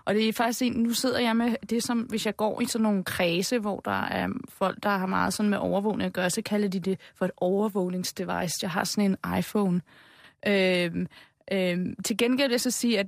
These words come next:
når vi nu taler om ham her manden, der er bange for, at, at arbejdsgiveren følger med, så har jeg en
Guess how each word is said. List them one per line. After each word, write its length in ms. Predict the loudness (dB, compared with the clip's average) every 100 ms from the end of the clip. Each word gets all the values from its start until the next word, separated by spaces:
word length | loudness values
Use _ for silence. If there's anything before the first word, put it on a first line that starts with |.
| -4
når 400 | -6 -2 0 2
vi 100 | 2
nu 120 | 2
taler 340 | 0 0 0 0
om 100 | 0
ham 160 | 0
her 100 | 0
manden, 300 | 2 0 0
der 60 | 0
er 40 |
bange 300 | 0 0 0
for, 180 | -2 -2
at, 320 | -2 -6 -8 -10
at 120 | -8 -2
arbejdsgiveren 640 | 0 0 0 0 0 0
følger 180 | -2 -2
med, 140 | -2
så 120 | 0
har 180 | 0 0
jeg 120 | 0 -4 -10 -2
en 320 | 0 2